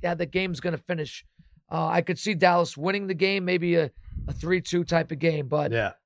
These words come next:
Speaker 1: uh, I do like Tampa to have a lead. I think they're going to come out again on fire,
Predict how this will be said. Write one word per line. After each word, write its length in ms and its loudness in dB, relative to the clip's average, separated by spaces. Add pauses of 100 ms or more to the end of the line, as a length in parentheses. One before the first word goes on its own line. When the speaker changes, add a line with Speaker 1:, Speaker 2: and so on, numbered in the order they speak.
Speaker 1:
uh, 240 -2
I 140 4
do 220 2
like 280 4
Tampa 340 2
to 80 4
have 100 2
a 40 0
lead. 260 2
I 80 2
think 220 -4
they're 260 4 (800)
going 220 2
to 60 -2
come 220 0
out 140 4
again 640 2
on 260 0
fire, 680 0